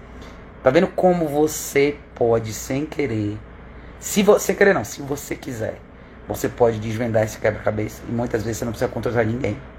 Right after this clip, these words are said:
Se você tiver olhos pra ouvir e ouvido, olhos pra ver e ouvidos pra ouvir, cara, quantas coisas você resolve sem precisar tirar um centavo do bolso. Lembre que o serviço de conveniência,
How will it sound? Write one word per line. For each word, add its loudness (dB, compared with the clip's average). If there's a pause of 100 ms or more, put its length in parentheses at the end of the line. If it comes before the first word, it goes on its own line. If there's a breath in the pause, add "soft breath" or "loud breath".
(540)
Se -8
você 2
tiver 4 (100)
olhos 6
pra -2
ouvir -4 (280)
e -6
ouvido, -6 (120)
olhos 10
pra -4
ver -4
e -4
ouvidos -8
pra -8
ouvir, -6 (760 loud breath)
cara, 4
quantas -4
coisas -2
você -6
resolve -2
sem -6
precisar -4
tirar -4
um 0
centavo -4
do -6
bolso. -10
Lembre 6
que -10
o -10
serviço -2
de -8
conveniência, -2